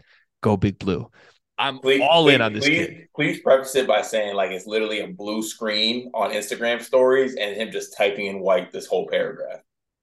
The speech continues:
Speaker 1: I'm all in on this kid, Cart. I love everything about the tape. Seriously, on the court, I think he's a hilarious personality from what I can see. I think he's gonna really help Kentucky, too. That's the thing. Like, I think this is their starting center, and I think he's a bit of a unicorn.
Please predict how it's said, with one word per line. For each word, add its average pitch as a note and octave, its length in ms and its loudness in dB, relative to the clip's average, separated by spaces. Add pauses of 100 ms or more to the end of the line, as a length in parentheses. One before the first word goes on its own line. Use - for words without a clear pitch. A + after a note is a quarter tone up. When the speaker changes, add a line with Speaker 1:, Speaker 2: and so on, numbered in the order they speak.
(120)
Speaker 1:
I'm F#3+ 240 6
all G#3+ 180 12
in G#3 100 8
on G3+ 120 6
this F3+ 160 4
kid, F3 240 0
Cart. E3 280 6
I C#3+ 100 6
love D#3+ 220 6
everything E3 420 2
about D3+ 300 2
the C#3 60 -10
tape. D3+ 420 -6
Seriously, D#3+ 560 -4
on C3 240 -2
the D3 60 -6
court, C#3+ 400 -4
I B2 80 -6
think C3 140 -10
he's B2+ 100 -10
a B2+ 80 -4
hilarious B2 480 2
personality B2+ 640 -2
from B2+ 160 -10
what B2+ 100 0
I B2 80 2
can A#2+ 160 -10
see. A#2+ 440 -4 (280)
I A#2+ 120 -2
think A#2+ 180 -4
he's A#2+ 140 -4
gonna A#2+ 220 -2
really B2+ 300 2
help C3+ 260 -2
Kentucky, C3 480 -6
too. D#3 140 -8
That's D3+ 160 -4
the A#2 80 -12
thing. D#3 220 -4
Like, G#2+ 180 -8
I C#3 160 2
think E3 160 0
this C#3+ 180 -2
is C3+ 120 -8
their C3+ 120 -2
starting C3 360 -2
center, A#2+ 340 -4
and A2 160 -4
I A2 80 -2
think B2 260 -10
he's A#2 180 -4
a A2 60 -2
bit A2+ 200 0
of A2 100 -4
a G#2+ 80 -6
unicorn. G2+ 560 -10